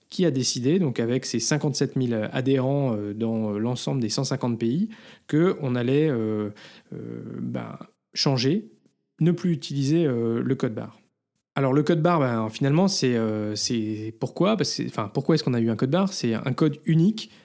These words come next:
euh, qui permet de référencer, en fait, les différents, euh, produits,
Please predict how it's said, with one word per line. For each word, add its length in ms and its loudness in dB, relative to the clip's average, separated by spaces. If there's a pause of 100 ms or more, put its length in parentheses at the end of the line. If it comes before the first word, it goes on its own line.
(140)
euh, 180 -2 (140)
qui 140 -6
permet 300 2
de 80 0
référencer, 520 -2
en 80 0
fait, 320 -2
les 260 0
différents, 600 -2
euh, 300 -4
produits, 500 -2